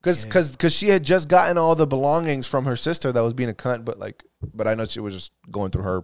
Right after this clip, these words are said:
Speaker 1: grief, whatever.
Speaker 2: Yeah.
Speaker 1: Um, and he was already, like, sharking his way, finding a fucking chink in the armor to hit. I
Speaker 2: I
Speaker 1: don't
Speaker 2: mean,
Speaker 1: know.
Speaker 2: he
Speaker 1: I just
Speaker 2: cared
Speaker 1: thought
Speaker 2: about her already. Like, he did like her. It's hard to, it's hard to not do that when you already do like her.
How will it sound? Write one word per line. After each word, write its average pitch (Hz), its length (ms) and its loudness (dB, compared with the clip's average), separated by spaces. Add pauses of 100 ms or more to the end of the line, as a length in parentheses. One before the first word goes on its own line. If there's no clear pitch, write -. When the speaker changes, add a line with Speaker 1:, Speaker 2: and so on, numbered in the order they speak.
Speaker 1:
grief, 90 280 -10
whatever. 117 300 -4
Speaker 2:
Yeah. 107 800 -6
Speaker 1:
Um, 90 240 -10 (960)
and 131 480 0
he 127 160 -2
was 156 160 2
already, 165 360 6
like, 143 340 0 (920)
sharking 175 480 2
his 139 140 0
way, 151 420 4
finding 147 560 -2
a 131 120 0 (200)
fucking 131 420 -2
chink 151 280 -2
in 147 60 -2
the 143 80 -2
armor 135 360 0
to 131 160 -8 (140)
hit. 170 420 4 (340)
I 185 80 0
Speaker 2:
I 208 40 4
Speaker 1:
don't - 80 -2
Speaker 2:
mean, 151 100 0
Speaker 1:
know. - 60 -2
Speaker 2:
he 165 80 4
Speaker 1:
I 202 60 2
just - 120 -6
Speaker 2:
cared 185 140 0
Speaker 1:
thought 208 80 0
Speaker 2:
about 175 180 -4
her 139 160 -4
already. 123 420 -6
Like, 110 120 -12
he 131 80 -12
did 151 160 -6
like 117 240 -6
her. 113 80 -10
It's 117 100 -10
hard 156 220 -4
to, 151 60 -4
it's - 180 -10
hard 160 260 -2
to 139 320 -8 (100)
not 123 460 -8 (180)
do 165 160 -10
that 170 240 -4
when 131 140 -8
you 123 120 -8
already 127 260 -8
do 120 160 -10
like 104 240 -10
her. 131 260 -8